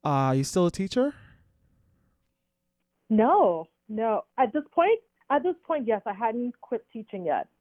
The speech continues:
Speaker 1: Mm-hmm.
Speaker 2: I stayed with it.
Speaker 1: Okay.
Speaker 2: Um, much to many people's chagrin, um, they were disappointed, um, at my decision to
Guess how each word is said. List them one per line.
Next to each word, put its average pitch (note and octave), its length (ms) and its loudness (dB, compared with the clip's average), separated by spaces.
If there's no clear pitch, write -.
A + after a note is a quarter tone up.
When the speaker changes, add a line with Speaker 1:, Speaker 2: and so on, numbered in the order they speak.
Speaker 1:
Mm-hmm. C3 420 -4
Speaker 2:
I G#3 200 -2
stayed G3+ 220 2
with F#3 140 -2
it. - 80 -14
Speaker 1:
Okay. C3+ 160 -10
Speaker 2:
Um, G3 500 0
much A3+ 260 2
to A3 680 4
many G#3 320 2
people's G3 600 0
chagrin, G3+ 560 2
um, G3 200 0
they F#3+ 100 4
were F#3 280 4
disappointed, D4+ 680 2
um, G#3 240 2
at G#3 140 0
my G3+ 140 0
decision G3 600 -2
to G#3 220 0